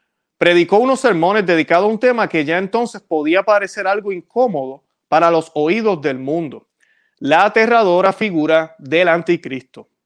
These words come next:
Newman dividió en cuatro partes su impecable predicación acerca del hombre del pecado, en relación al tiempo en que se manifestará la religión que lo acompañará,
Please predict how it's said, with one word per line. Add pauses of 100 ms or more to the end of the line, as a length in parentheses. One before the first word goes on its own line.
(560)
Newman (360)
dividió
en
cuatro
partes
su
impecable
predicación
acerca
del
hombre
del
pecado, (360)
en
relación
al
tiempo
en
que
se
manifestará (260)
la
religión
que
lo
acompañará,